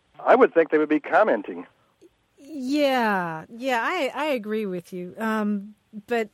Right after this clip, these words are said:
Speaker 2: but Grant's right. I mean, this word has been around for a long time, and, but I, I do think it sounds weird. Why aren't they just commenting?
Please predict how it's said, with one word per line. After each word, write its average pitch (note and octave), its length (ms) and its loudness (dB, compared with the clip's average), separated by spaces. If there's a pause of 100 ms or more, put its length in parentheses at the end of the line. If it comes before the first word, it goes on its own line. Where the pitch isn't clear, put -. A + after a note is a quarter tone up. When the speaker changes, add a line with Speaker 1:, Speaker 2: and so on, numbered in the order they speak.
(600)
Speaker 2:
but A3+ 340 -8
Grant's D4+ 360 -4
right. C4+ 240 2
I A#3 60 -4
mean, A#3 140 -2
this B3 180 -4
word C#4 160 0
has A3+ 100 -6
been A3 160 -4
around G#3 300 0
for - 140 -6
a F#3+ 80 0
long F#3 220 -4
time, F#3 680 -4
and, F3+ 580 -6
but G#3+ 140 0
I, B3+ 220 0
I C4 40 0
do D#4+ 240 2
think E4+ 180 -4
it F4+ 80 -2
sounds D4 260 -4
weird. A#3 420 -2
Why A3 200 -2
aren't D4 140 -4
they D4 100 -4
just C#4 160 -10
commenting? F#3+ 600 -8